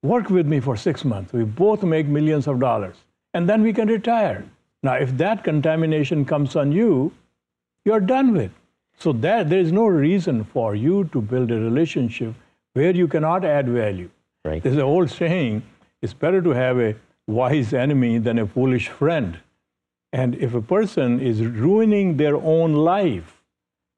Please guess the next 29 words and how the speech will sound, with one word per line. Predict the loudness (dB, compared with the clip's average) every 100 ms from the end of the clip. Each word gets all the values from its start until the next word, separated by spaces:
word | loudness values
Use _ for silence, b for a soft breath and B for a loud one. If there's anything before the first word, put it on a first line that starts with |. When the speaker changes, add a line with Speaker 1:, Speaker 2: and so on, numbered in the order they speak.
| _
Speaker 1:
there | 0 2
is | 2
a | 0
foolish | 0 2 4 2 0
friend. | -2 0 0 -2 -4 -12 _ _ _ _ _ -8
Speaker 2:
Mm-hmm. | -4
Speaker 1:
And | 0
you | 0
don't | 2 2
need | 2 0 -2
to | -6 -6 _ _ _ -4
nurture | -4 -2 -2
that | -2 -4 -4
until | -4 0 2
you | 2 2
can | 2 0
pull | 2 2
them | 2 2
out. | 2 2 0 -4 -10
Speaker 2:
Mm-hmm. | -8 -6 -8 -10 _
Speaker 1:
You | -2
should | 0 -2 0
make | 0 -2
every | -2 0 2 2
effort | 0 0 -2 0
to | -2
pull | 0 0
them | 0 -2
out. | -4 -6